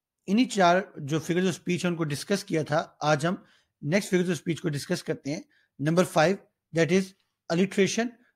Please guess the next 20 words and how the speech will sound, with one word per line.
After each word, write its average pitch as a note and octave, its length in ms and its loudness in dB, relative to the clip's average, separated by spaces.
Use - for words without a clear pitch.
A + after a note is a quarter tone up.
Alliteration A3 580 0
क्या C3+ 160 0
है? A2 240 -8
Alliteration A3 600 0
is F3+ 160 2
the E3+ 180 4
repetition A3 480 -2
of F3+ 100 0
sound F#3 560 2
or F3+ 120 4
letter D#3+ 420 2
at D3+ 100 -4
the D#3+ 160 -2
beginning F#3+ 280 0
of E3+ 140 0
multiple F3 340 0
words F#3+ 360 6
in F3 140 0
a C#3 40 -4
series। D#3+ 480 0